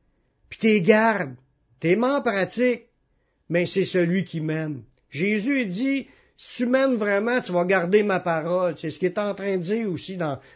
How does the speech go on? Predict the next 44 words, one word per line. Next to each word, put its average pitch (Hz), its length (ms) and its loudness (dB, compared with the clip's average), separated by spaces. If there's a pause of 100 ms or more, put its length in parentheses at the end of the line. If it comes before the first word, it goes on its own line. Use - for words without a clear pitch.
la 147 160 -2
même 196 200 2
chose 202 320 2
dans 151 160 2
ces 156 220 -2
mots-là. 147 520 0 (500)
Tu - 140 -10
vas 170 220 6
être 175 100 0
ce, 180 240 2 (340)
t'as 214 120 2
ses 247 200 2
commandements, 233 800 -2 (200)
t'es 208 220 0
gardes, 220 460 0 (300)
c'est 160 200 -4
celui 170 380 0
qui 160 140 -6
m'aime. 185 360 0
Celui 190 440 0
qui 196 140 -4
m'aime 202 460 0 (200)
sera 165 480 0
aimé 214 400 4
de 170 120 6
mon 147 340 0
Père. 151 400 -4
Ça 175 160 -2
veut 202 80 0
dire 247 220 2
que 185 80 -4
Dieu, 247 540 -2 (500)
il 165 60 2
y 170 40 6
a - 20 6
un 185 160 4
amour 214 400 4
particulier 214 920 0
pour 170 200 -2
ceux 202 300 -2
qui 156 260 0
aiment 165 240 2
sa 143 180 -4
parole, 147 540 -4